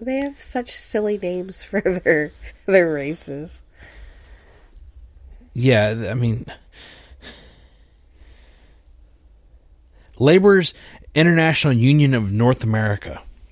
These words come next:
Speaker 1: Okay.
Speaker 2: They, uh, I, you would first notice them. They were sponsoring a, I think it was a Joe Gibbs car a few years ago,
Speaker 1: Mm.
Speaker 2: and it's a lower, it's all capital except for the I.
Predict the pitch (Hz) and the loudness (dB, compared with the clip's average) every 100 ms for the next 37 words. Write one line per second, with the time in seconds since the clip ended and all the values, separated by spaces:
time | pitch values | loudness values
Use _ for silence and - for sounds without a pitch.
0 | - 214 262 - 294 233 - - - - | -10 -10 -10 -8 -8 -8 -16 -20 -20 -20
1 | _ _ - 135 175 196 160 73 76 - | _ _ -2 4 4 2 0 -4 -4 -4
2 | 135 131 117 117 104 - - 127 127 127 | -2 -2 -4 -8 -10 -18 -8 0 2 2
3 | 110 - 160 151 147 147 147 147 127 120 | 2 2 2 2 2 2 2 0 0 0
4 | 113 - 123 123 123 131 123 120 117 - | 0 -2 0 0 0 0 0 0 -2 -2
5 | 101 104 104 101 98 95 87 98 117 120 | -2 -2 -2 -4 -4 -6 -8 -6 -2 -2
6 | 113 95 107 101 101 98 - 90 85 - | -2 -2 -2 -2 -2 -4 -6 -4 -4 -8
7 | - - - - 104 101 92 82 95 95 | -16 -20 -12 -4 -2 -2 -2 -6 -12 -16
8 | - _ - 208 202 - - - - - | -20 _ -16 -14 -14 -18 -20 -18 -18 -18
9 | - - 104 104 104 - - - 101 101 | -16 -10 -4 -4 -2 -2 -4 -6 -4 0
10 | 113 131 120 110 - - 131 156 156 147 | 2 2 0 -2 -4 0 2 2 2 0
11 | 143 135 117 - 123 - 104 - - 98 | 0 -2 -2 -2 -2 -2 -6 -6 -6 -6
12 | 90 85 - | -6 -8 -14